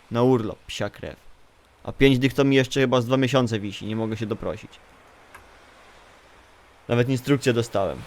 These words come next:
także uwaga słuchać. Siema, Szmireczku. Ja ci dam, Mireczku, coś będziesz chciał jeszcze ode mnie. Na początek naciśnij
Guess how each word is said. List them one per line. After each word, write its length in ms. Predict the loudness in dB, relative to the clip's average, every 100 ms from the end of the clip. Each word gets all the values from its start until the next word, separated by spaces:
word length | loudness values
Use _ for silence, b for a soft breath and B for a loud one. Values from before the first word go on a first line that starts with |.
| -12
także 240 | -10 -4 2
uwaga 280 | 4 4 2
słuchać. 460 | -2 -4 -6 -12 -20 -20 _ _ _ _ -4
Siema, 280 | 2 2
Szmireczku. 640 | 2 2 2 2 0 -12 -14 -18 _ _ _ _ _ _ _ _ -4
Ja 120 | -2
ci 120 | 2
dam, 180 | 4 4
Mireczku, 380 | 4 2 0 -6
coś 120 | -6
będziesz 280 | -4 -4 -6
chciał 260 | -4 -4
jeszcze 300 | -2 -6 -10
ode 180 | -10 -10
mnie. 180 | -12 -16 -20 _ _ _ _ -20 -20 -20 -20 -20 -20 -16 -6
Na 80 | -2
początek 480 | 0 2 2 2
naciśnij 720 | 2 0 0 -2 -2 0 0